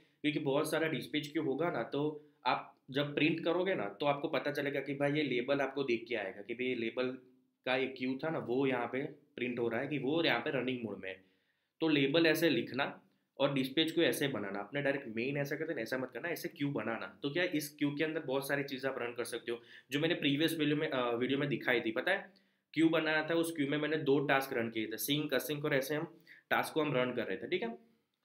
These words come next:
तो अभी है ना, देखो ये label पे मैंने क्या लिखा है, com dot company dot app, तो आपको इस तरीके से ही लिखना है label में, com कंपनी का जो नाम है वो और ऐप का नाम है वो,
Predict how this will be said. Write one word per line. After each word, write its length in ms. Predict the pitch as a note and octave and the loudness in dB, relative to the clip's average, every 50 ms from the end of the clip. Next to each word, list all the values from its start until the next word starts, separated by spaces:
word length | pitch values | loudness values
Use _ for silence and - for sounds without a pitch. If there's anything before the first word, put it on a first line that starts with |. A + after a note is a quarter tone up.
| _ - | _ 0
तो 380 | D#3 E3 E3+ F#3 F#3+ F3+ - - - - _ _ _ - | 4 4 4 4 2 0 -4 -10 -14 -20 _ _ _ 0
अभी 200 | B2+ C3 A3 A#3 | 2 2 4 2
है 120 | A#3 A#3+ | 2 2
ना, 80 | A3 F#3+ | 2 2
देखो 360 | F3 E3+ - C#3+ A#2+ - - | 2 2 2 2 -2 0 0
ये 160 | C3+ D#3+ F3 | 2 2 4
label 280 | E3 D3+ C#3 C3+ E3 E3 | 4 4 2 4 2 2
पे 100 | E3+ F3+ | 2 2
मैंने 180 | E3+ F3 F3+ | 2 2 0
क्या 120 | E3+ F3 F3 | 0 2 2
लिखा 200 | D#3+ C#3+ - C#3+ | 0 0 0 -2
है, 100 | C#3+ - | -6 -4
com 340 | - D3 D#3+ F3+ G3+ A3 A3 - - _ _ _ - C#3 C#3+ | 0 0 0 0 0 -2 -6 -10 -18 _ _ _ -10 -2 0
dot 140 | D3 D#3 D3+ - - - | 0 0 0 -2 -2 -2
company 400 | C3+ C#3+ C#3+ C#3+ F3 F3+ F#3+ F3 | -2 -2 0 -2 0 0 2 2
dot 120 | E3+ D#3+ D#3 | 2 2 4
app, 160 | E3 B2+ A2 - - - - _ - | 4 2 2 2 -2 -10 -12 _ -2
तो 60 | D#3+ | 0
आपको 280 | D3+ D3+ D3+ D3+ F3+ | 0 0 0 2 4
इस 180 | E3 E3+ E3 - | 4 4 4 4
तरीके 260 | E3+ E3 E3 D#3+ D#3+ | 2 2 4 4 2
से 120 | D#3 - D#3+ | 2 2 0
ही 60 | D#3 | 0
लिखना 320 | C3+ A2+ - - A2+ G#2 | 0 -2 -4 -4 -6 -6
है 160 | F#2 E2+ - - _ _ _ _ _ _ _ - A#2+ | -6 -6 -8 -14 _ _ _ _ _ _ _ -4 0
label 320 | A#2 B2 A#2+ A#2+ A#2 A#2 | 0 2 2 2 2 2
में, 240 | G2+ G2 F#2 F#2 - - _ _ _ _ _ _ - | 0 -2 -6 -8 -10 -16 _ _ _ _ _ _ -6
com 240 | B2+ C3+ D#3+ G3 G#3 | -4 -2 -2 -2 -4
कंपनी 520 | G3+ - - - B2+ B2 A#2+ - C#3+ C#3 | -8 -10 -10 -6 -6 -6 -6 -6 -6 -4
का 100 | C#3+ D3 | -4 -4
जो 120 | D3 D3+ | -4 -2
नाम 280 | C#3 C3 B2+ B2 B2+ C3+ | -2 -2 -2 -2 -2 -2
है 60 | C#3+ | -4
वो 200 | C3+ C3+ D#3+ E3+ | -4 -2 0 0
और 100 | D#3+ C3+ | 0 0
ऐप 160 | A#2+ A#2 - - | 0 -2 -2 -4
का 80 | B2+ | -4
नाम 260 | B2+ B2 A#2 A2+ A2+ A2+ | -4 -2 -2 -2 -2 -4
है 60 | G#2+ | -6
वो, 220 | G2+ G2+ G2 - | -6 -8 -10 -12